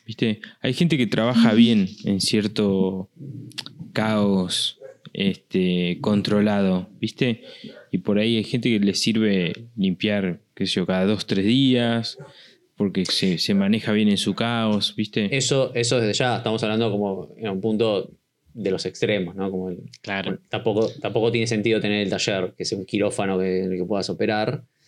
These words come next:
Speaker 2: ni que tengas una pila de aserrín que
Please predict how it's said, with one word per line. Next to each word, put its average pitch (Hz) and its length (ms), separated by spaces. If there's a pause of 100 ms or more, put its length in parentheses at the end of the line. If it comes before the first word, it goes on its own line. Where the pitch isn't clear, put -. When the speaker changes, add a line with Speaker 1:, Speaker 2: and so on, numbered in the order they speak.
(760)
Speaker 2:
ni 113 560 (760)
que 104 120
tengas 104 400
una 101 180
pila 107 180
de 104 40
aserrín 104 560
que 90 320